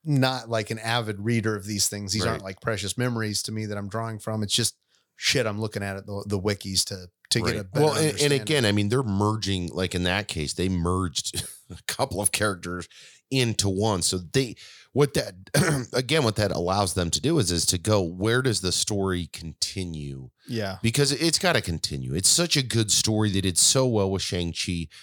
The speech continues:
Speaker 2: that you don't wanna lose some of the lineage. Where did his dad acquire these? And how did he fucking get these rings?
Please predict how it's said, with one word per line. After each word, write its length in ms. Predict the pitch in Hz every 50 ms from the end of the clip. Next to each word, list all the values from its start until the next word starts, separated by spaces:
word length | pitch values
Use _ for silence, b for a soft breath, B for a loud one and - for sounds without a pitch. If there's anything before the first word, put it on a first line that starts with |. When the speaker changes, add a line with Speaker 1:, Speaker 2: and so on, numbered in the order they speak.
| B B B B B B
Speaker 2:
that 100 | 110 107
you 160 | 104 131 135
don't 80 | 156 170
wanna 140 | 160 120
lose 380 | 92 92 98 101 110 117 117 -
some 140 | - 110 98
of 60 | 90
the 80 | 82 78
lineage. 440 | 76 90 110 110 95 82 76 - -
Where 240 | 82 104 120 127 127
did 320 | 113 92 104 113 117 107
his 260 | 92 87 92 87 82 78
dad 420 | - 90 87 90 87 87 82 - -
acquire 540 | - - - - - 107 127 143 123 85 73
these? 160 | 69 71 69
And 180 | - 92 107 98
how 440 | 80 76 - 127 156 185 190 147 107
did 160 | 95 92 80
he 140 | 78 95 107
fucking 420 | - - - 101 - - 113 110
get 160 | 98 95 90 -
these 220 | - 92 85 -
rings? 180 | 135 147 127